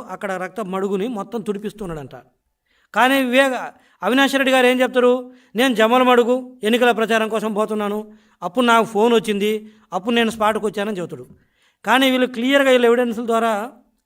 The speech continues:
after investigation ఎస్టాబ్లిష్ చేసింది ఏంటంటే అది. ఇంకొకటి ఏంటంటే, వారి తండ్రి భాస్కర్ రెడ్డి గారు అవన్నీ క్లీన్ చే-, ఈయన ఏమో దగ్గరుండి పర్యవేక్షిస్తున్నాడు, వారి తండ్రి భాస్కర్ రెడ్డి గారు క్లీన్ చేపిస్తున్నాడు. కాటను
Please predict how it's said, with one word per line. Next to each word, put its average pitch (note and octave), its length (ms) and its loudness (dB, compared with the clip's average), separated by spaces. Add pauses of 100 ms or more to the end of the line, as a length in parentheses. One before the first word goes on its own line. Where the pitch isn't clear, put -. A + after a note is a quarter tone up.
(480)
after G3 220 -4
investigation A#3 640 2
ఎస్టాబ్లిష్ G#3+ 420 -2
చేసింది G#3 280 -4
ఏంటంటే G3+ 320 -6
అది. F3 220 -4 (920)
ఇంకొకటి C4 340 4
ఏంటంటే, B3 280 2
వారి B3 280 0
తండ్రి C4+ 220 2
భాస్కర్ B3 360 2
రెడ్డి A#3+ 180 2
గారు A3+ 240 2 (300)
అవన్నీ A#3 300 0
క్లీన్ A3 260 -4
చే-, F3+ 180 -4
ఈయన G#3+ 160 -2
ఏమో A#3 200 -2
దగ్గరుండి A#3 400 -2
పర్యవేక్షిస్తున్నాడు, G#3 760 -6 (580)
వారి A#3 180 4
తండ్రి A#3+ 240 0
భాస్కర్ A#3 320 2
రెడ్డి G#3+ 160 0
గారు B3+ 100 -4
క్లీన్ G#3 240 -6
చేపిస్తున్నాడు. D#3 480 -10 (2000)
కాటను A#3+ 400 4